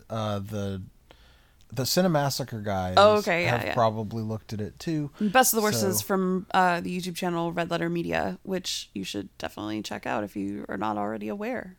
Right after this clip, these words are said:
Speaker 1: It's criminal if you are listening to us and not, and not to them. That
Speaker 2: Yeah.
Speaker 1: is just I
Speaker 2: We're
Speaker 1: can't
Speaker 2: just
Speaker 1: imagine.
Speaker 2: chumps. Like, go listen to
Speaker 1: <laughs>
Speaker 2: the masters.
Speaker 1: He recommended this, this D V D, Matt did, and, uh,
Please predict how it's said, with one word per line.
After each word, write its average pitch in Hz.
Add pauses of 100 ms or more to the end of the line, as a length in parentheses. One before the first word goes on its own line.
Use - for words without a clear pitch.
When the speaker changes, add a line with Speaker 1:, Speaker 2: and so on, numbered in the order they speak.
(140)
Speaker 1:
It's 123
criminal 117
if 92
you 107
are 104
listening 107
to 104
us 113
and 95
not, 101 (320)
and 110
not 113
to 104
them. 98
That 190
Speaker 2:
Yeah. 170
Speaker 1:
is 175
just 104 (480)
I 110
Speaker 2:
We're 185
Speaker 1:
can't -
Speaker 2:
just 117
Speaker 1:
imagine. 95
Speaker 2:
chumps. 175
Like, 165 (360)
go 175
listen 196
to 190
Speaker 1:
<laughs> 180
Speaker 2:
the -
masters. 175 (760)
Speaker 1:
He 156
recommended 156
this, -
this 123
D 123
V 120
D, 101 (220)
Matt 117
did, 92
and, 107
uh, 101